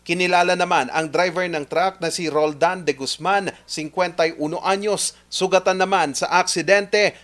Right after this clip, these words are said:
ang asawa ni Sison. Sinampa na ng kasong reckless imprudence resulting to damage to property, homicide at serious physical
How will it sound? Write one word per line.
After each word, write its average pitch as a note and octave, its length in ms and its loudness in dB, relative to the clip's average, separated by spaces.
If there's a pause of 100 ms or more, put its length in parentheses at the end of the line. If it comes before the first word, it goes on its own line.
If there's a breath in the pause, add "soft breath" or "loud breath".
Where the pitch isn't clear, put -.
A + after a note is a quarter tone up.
(140)
ang F#3 240 2
asawa D#3+ 560 4
ni F#3+ 80 -4
Sison. G3+ 560 0 (160 soft breath)
Sinampa F3+ 560 2
na D#3+ 240 2
ng C3 80 -6
kasong E3 400 2
reckless E3 400 0
imprudence E3+ 640 0
resulting G3 480 -2
to E3+ 80 -6
damage F#3+ 480 0
to E3 80 -8
property, F3+ 720 -4 (160 soft breath)
homicide F#3 640 2 (160 soft breath)
at E3+ 240 0
serious C4+ 400 -2
physical F#3+ 400 -2